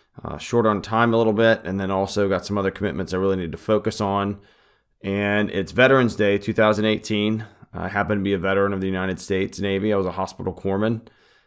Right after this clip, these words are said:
And also, over the past week, unfortunately, we lost someone to public, and from the public safety community, and by lost, I mean they committed suicide. And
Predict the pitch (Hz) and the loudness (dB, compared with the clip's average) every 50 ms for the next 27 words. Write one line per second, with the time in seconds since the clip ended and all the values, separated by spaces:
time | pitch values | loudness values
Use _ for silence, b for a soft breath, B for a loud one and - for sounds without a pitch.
0 | b b _ - 90 92 95 95 95 95 98 - - 107 117 120 120 - 131 120 | b b _ -8 -6 -4 -2 -2 0 -2 -2 0 2 4 4 4 4 4 6 6
1 | 117 117 113 113 113 110 110 95 67 104 107 104 98 - - 110 107 104 - - | 8 8 8 8 8 6 6 4 2 0 0 0 0 0 0 2 2 2 2 2
2 | 110 110 104 - 104 104 101 - 113 117 107 - 98 101 104 104 104 104 104 101 | 0 0 2 2 0 0 0 0 0 0 2 0 -2 0 2 2 4 4 4 4
3 | 101 101 107 110 - - - - 113 107 104 104 104 104 101 101 101 95 - - | 6 6 4 4 2 -4 -4 0 0 0 2 2 2 0 0 0 -2 -4 -6 -4
4 | 101 101 98 98 98 98 95 - - 113 104 104 107 - - - - 95 101 98 | -4 -2 0 0 0 -2 -4 -4 -2 -2 2 2 2 0 0 -6 -8 -6 -4 -4
5 | - - 110 110 107 95 - 113 107 101 90 - 113 113 110 110 - 107 107 107 | -4 -4 -4 -2 -2 -2 0 2 0 0 0 0 2 0 0 0 0 0 0 0
6 | 101 104 b b b b b b b b b b - 120 123 127 127 127 123 120 | 0 -2 b b b b b b b b b b 0 4 6 6 8 8 8 6
7 | 117 110 110 110 107 110 113 113 117 113 - - 107 104 107 104 104 104 101 101 | 6 6 6 6 6 8 8 8 6 4 4 0 0 0 2 2 2 0 0 0
8 | 98 95 - - 104 98 92 87 - - 117 113 98 - - 80 78 71 65 64 | 0 -2 -2 -2 -4 -2 -2 -4 -2 0 2 2 2 0 -2 -4 -4 -4 -6 -10
9 | - - _ _ _ _ _ _ _ _ _ _ _ _ _ _ _ _ - - | -12 -20 _ _ _ _ _ _ _ _ _ _ _ _ _ _ _ _ -8 -6
10 | 92 95 95 95 92 95 95 95 95 90 85 - | -4 -2 -2 -2 -2 -2 -2 -2 -2 -4 -6 -8